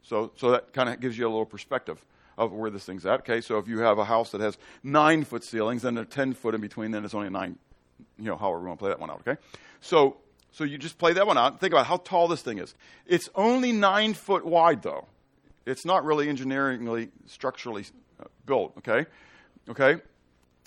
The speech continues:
But it's built like a man, right? It's, it's kinda, it, it's, it's built repre-, representative, okay? And so it's nine foot in, in its girth, okay? And it's ninety feet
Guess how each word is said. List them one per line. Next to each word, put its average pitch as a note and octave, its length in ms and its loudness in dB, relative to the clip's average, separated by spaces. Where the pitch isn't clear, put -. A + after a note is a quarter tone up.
But A3+ 160 10
it's - 100 4
built F3 180 4
like F#3 120 6
a A#3+ 40 6
man, C4+ 360 4
right? C#3 300 8
It's, C#3 220 -2
it's C#3+ 160 -8
kinda, E3 320 4
it, - 180 2
it's, D#3 180 -2
it's C#3+ 200 -6
built D#3+ 240 2
repre-, D3 420 -2
representative, C3+ 800 -2
okay? D3 340 2
And D#3 140 -4
so D3 320 4
it's - 220 -8
nine D#3 340 4
foot F3 340 -2
in, C#3 240 -6
in C#3+ 140 0
its C#3 120 -8
girth, - 440 -2
okay? C#3+ 340 0
And C#3 100 -4
it's C3+ 140 -6
ninety F#3+ 720 2
feet F#3 480 -8